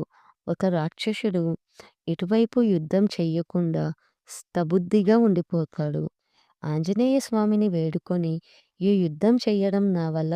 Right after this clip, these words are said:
కాదు" అని అంటే, "అయితే నువ్వు ఇక్కడే మద్ది చెట్టుగా వెలువు, ద్వాపర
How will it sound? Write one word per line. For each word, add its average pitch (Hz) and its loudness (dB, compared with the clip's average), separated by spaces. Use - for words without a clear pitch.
కాదు" 160 -6
అని 175 -2
అంటే, 151 -4
"అయితే 185 0
నువ్వు 254 4
ఇక్కడే 247 2
మద్ది 185 -2
చెట్టుగా 196 -2
వెలువు, 175 -4
ద్వాపర 208 0